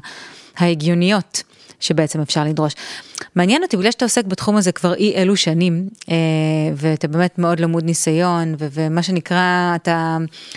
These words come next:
אה, שחקן עומק, אתה באמת צולל פנימה, ומכיר את התמורות, ומכיר את ההתפתחויות, וסיפרת לי עוד בשיחה המקדימה שלנו, שבאמת חשוב לך לא לעשות קיצור הדרך, וללכת בדרך המלאה, שהיא לא תמיד הקלה או פשוטה יותר, ו-,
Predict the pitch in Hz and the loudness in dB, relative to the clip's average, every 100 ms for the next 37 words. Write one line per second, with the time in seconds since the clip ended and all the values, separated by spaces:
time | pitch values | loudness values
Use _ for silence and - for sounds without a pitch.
0 | - - - 165 160 160 160 160 196 - | -20 -14 -4 0 2 0 0 0 -2 0
1 | 214 175 226 190 - - - - - - | 0 2 2 2 -2 -8 -14 -20 -16 -4
2 | 165 180 - 185 185 180 - 226 226 180 | 0 0 2 2 2 -2 2 4 4 4
3 | 165 156 156 - 202 202 175 - 165 175 | 0 -2 -4 0 0 0 -2 -2 0 2
4 | 202 160 151 139 185 180 160 - - 165 | 2 0 -6 -6 -6 -4 -6 -8 -4 0
5 | 175 180 156 156 - - 170 170 165 - | 2 0 -2 -8 -6 -6 -2 0 -2 -4
6 | - 165 180 185 180 170 170 175 196 196 | -8 -6 -2 -2 0 -2 0 0 0 0
7 | 175 160 160 180 - - 190 190 - 175 | -2 -2 -2 -2 -4 -4 -2 -2 0 -2
8 | - - - - - - _ _ _ - | -4 -18 -18 -18 -20 -20 _ _ _ -20
9 | - - 190 196 202 190 - 185 180 - | -14 -4 0 2 2 0 -2 -2 -2 -2
10 | 170 170 160 156 165 160 175 180 156 170 | -2 0 0 -2 -2 0 0 0 0 0
11 | 180 - 160 165 - 202 214 202 180 180 | -2 -2 -2 -2 0 2 2 0 -2 -2
12 | 180 180 165 160 170 165 185 175 - 165 | 0 0 -2 -2 0 2 2 0 -2 -6
13 | 165 175 185 226 262 - - - - - | 0 0 0 -2 -4 -6 -20 -18 -18 -18
14 | - - | -14 -4